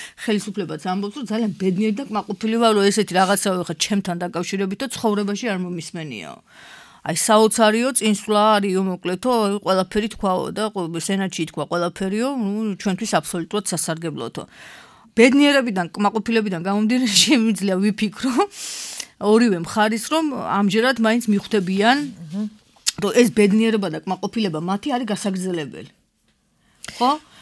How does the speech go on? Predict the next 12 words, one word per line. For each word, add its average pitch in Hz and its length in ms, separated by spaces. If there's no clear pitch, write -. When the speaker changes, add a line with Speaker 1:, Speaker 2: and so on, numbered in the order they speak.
Speaker 1:
და 330 100
მიხვდებიან, 240 680
რომ 302 220
ის, 240 280
რაზეც 180 520
ითქვა, 208 440
რომ 98 260
ეს 208 220
არის 156 180
ძალიან 180 300
ცუდი, 190 480
ა, - 100